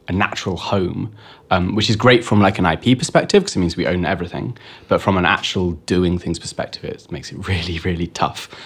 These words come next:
'cause it's a chemistry project and we don't have anywhere to do chemistry. So at the moment, we are building that proof of concept. So the first kind of results are in, the process makes aerogel powders,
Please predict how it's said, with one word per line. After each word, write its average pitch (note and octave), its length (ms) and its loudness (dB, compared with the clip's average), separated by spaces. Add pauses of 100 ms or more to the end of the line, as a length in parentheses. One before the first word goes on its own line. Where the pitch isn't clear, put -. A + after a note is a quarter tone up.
(120)
'cause F2+ 160 -2
it's - 180 -2
a E2 140 -4 (200)
chemistry F2+ 360 -2
project E2 360 -6
and - 60 -4
we D#2+ 60 -4
don't E2 200 -2
have E2+ 120 -6
anywhere D#2+ 280 -2
to - 120 -10
do C#2+ 300 -2
chemistry. D#2+ 500 -4 (140)
So A#2+ 440 6
at A#2+ 120 4
the A2+ 60 4
moment, A2+ 400 4
we G#2 120 0
are G2 480 2 (480)
building G#2 340 4
that F2 140 -4
proof F#2+ 160 -4
of F2 60 -10
concept. - 400 -4
So F2 320 -2 (320)
the F#2+ 140 2
first G#2+ 360 4
kind G2+ 140 -2
of F2+ 80 -2
results F2+ 400 -2
are A#2+ 80 2
in, F#3+ 500 6 (160)
the - 100 -6
process G2+ 600 -2 (240)
makes F#2+ 440 0 (380)
aerogel B2 520 6
powders, C#3+ 560 2